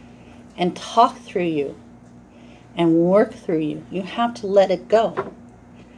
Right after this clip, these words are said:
You have to let go of those individuals that have hurt you in the past or at that moment.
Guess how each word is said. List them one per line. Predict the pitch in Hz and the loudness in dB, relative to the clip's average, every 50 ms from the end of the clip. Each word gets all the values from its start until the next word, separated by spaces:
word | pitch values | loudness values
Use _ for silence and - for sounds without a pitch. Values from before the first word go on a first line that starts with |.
| - - - - - - | -20 -20 -20 -20 -10 -4
You | 208 214 240 | -2 -2 -2
have | 240 - 269 262 262 - | 0 2 2 2 2 0
to | - 254 | -2 -4
let | 233 220 226 240 233 240 190 185 | -2 2 4 2 2 2 0 0
go | - 220 233 254 226 175 156 151 160 - - - - - - | 4 6 6 6 6 4 2 0 -4 -8 -14 -20 -20 -6 -2
of | 196 190 185 - - | -2 -2 -2 -2 2
those | - 196 196 190 202 - - - | 4 4 4 4 0 -4 -6 -6
individuals | - 226 226 220 214 202 208 208 - 214 190 180 180 - | -2 0 0 2 4 4 4 4 4 2 0 0 -2 -6
that | 196 190 | -4 -4
have | 185 180 175 | -2 -4 -4
hurt | - - - 285 320 - - - | -4 -2 0 0 0 0 -2 -8
you | 147 - - - - - - - - - - - - - - - - - - - - - - | -8 -8 -10 -14 -20 -20 -20 -20 -20 -20 -20 -20 -20 -20 -20 -20 -20 -20 -20 -20 -20 -14 -8
in | 185 185 185 | -4 -2 -2
the | 180 170 | -2 -2
past | - - 170 170 180 - - - - - - - - - - - - - - - - - - - - - - - - - - - | -2 -2 -2 0 -2 -4 -8 -12 -16 -16 -18 -20 -20 -20 -20 -20 -20 -20 -20 -20 -20 -20 -20 -20 -20 -20 -20 -20 -20 -20 -12 -6
or | 185 180 175 180 175 175 202 202 - - - - - - - - - - - - - - | -2 2 4 4 4 4 2 0 -6 -16 -20 -20 -20 -20 -20 -20 -20 -20 -20 -20 -12 -10
at | 156 160 - - | -10 -8 -6 -6
that | 165 185 - - | -8 -8 -6 -4
moment. | 185 202 240 233 170 - - - | -2 -2 0 -2 -2 -6 -8 -14